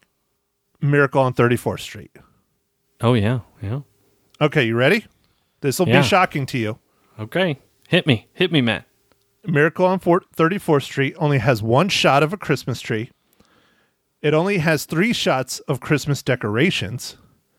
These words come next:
Speaker 1: It only has four Christmas carols. And best of all, it only has eight uses of the word Christmas.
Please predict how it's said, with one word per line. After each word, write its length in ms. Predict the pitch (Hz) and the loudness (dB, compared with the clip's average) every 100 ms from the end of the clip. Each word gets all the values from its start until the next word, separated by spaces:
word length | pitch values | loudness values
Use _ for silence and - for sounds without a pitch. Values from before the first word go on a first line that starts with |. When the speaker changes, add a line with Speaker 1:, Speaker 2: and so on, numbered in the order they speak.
| _ _ _ _ _ _ - | _ _ _ _ _ _ -4
Speaker 1:
It 120 | 147 | 0
only 280 | 165 214 190 | 0 0 -2
has 420 | - 233 190 - | 0 0 -2 -4
four 760 | - - 202 254 196 101 101 _ _ | -10 -4 0 2 0 -2 -10 _ _
Christmas 480 | - 165 - 147 - | -4 -4 -2 -4 -4
carols. 600 | - 131 113 98 127 - _ _ _ _ _ _ _ - | -6 -4 -4 -6 -10 -16 _ _ _ _ _ _ _ -2
And 400 | 147 151 170 180 _ _ _ _ _ _ _ _ _ _ _ _ - | 2 2 2 -8 _ _ _ _ _ _ _ _ _ _ _ _ -4
best 300 | 180 196 - | -2 -2 0
of 160 | 196 190 | 0 2
all, 460 | 269 185 92 - _ _ _ _ _ _ - | 0 0 -4 -16 _ _ _ _ _ _ -6
it 180 | 156 160 | 0 0
only 260 | 180 185 | 0 0
has 400 | 165 202 156 - _ _ | 0 0 -2 -4 _ _
eight 260 | 175 202 196 | -2 -2 -2
uses 580 | 170 185 214 - 120 - - | -2 0 0 0 -4 -6 -4
of 160 | 151 135 | -2 2
the 100 | 139 | 2
word 340 | 127 120 113 - _ _ _ _ - | 4 4 2 -6 _ _ _ _ -4
Christmas. 600 | 135 110 - 87 - | -2 -2 -6 -14 -16